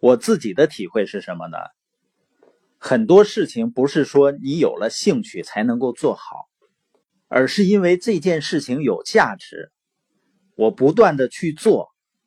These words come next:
做好了，我才会有兴趣。比如对我来说啊，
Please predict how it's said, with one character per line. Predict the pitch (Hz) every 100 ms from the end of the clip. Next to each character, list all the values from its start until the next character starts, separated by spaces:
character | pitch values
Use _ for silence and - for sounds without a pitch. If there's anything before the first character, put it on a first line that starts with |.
| _ _ _ _ -
做 | 262 180
好 | - - 87 87
了， | 107 139 - _ _ _ _ _
我 | - 104
才 | - 113 117
会 | 151 113 - _ _
有 | 120 110 85
兴 | - 151 107
趣。 | - - _ _ _ _ _ _ _ _
比 | 113
如 | 123 165 190
对 | - 196
我 | 143 82
来 | 98 117
说 | 127
啊， | 113